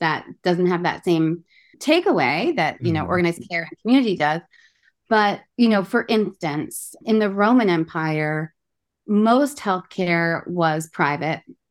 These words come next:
Speaker 1: and there wasn't a lot of organized healthcare sort of within different communities. But an exception to that was that there were military hospitals, and the military hospitals were throughout the empire. They were staffed by nurses.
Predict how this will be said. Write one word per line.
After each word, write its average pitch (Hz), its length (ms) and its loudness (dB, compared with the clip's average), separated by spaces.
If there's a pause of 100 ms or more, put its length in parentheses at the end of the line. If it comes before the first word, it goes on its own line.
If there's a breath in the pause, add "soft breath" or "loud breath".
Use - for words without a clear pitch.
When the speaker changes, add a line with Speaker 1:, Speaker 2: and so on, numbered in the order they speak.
(180)
Speaker 1:
and 180 400 4
there 185 260 0
wasn't 185 580 0 (360)
a 180 80 -4
lot 175 320 2
of 165 140 -4
organized 147 840 -2
healthcare 147 600 -4
sort 151 180 -6
of 147 120 -6 (440)
within 170 840 0
different 170 380 -4
communities. 208 500 2
But 202 420 0 (560 soft breath)
an 180 60 0
exception 226 460 0
to 190 120 -6
that 165 260 0
was 165 220 -2
that 160 320 -2 (180)
there 175 220 0
were 180 120 2
military 185 500 0
hospitals, 139 460 -4
and 165 100 4
the 175 60 4
military 202 380 0
hospitals 165 600 -2
were 156 300 -4
throughout 196 360 2
the 190 100 0
empire. 170 360 0
They 135 120 -10
were 151 100 -10
staffed 202 500 -2
by 175 140 0
nurses. 160 480 -4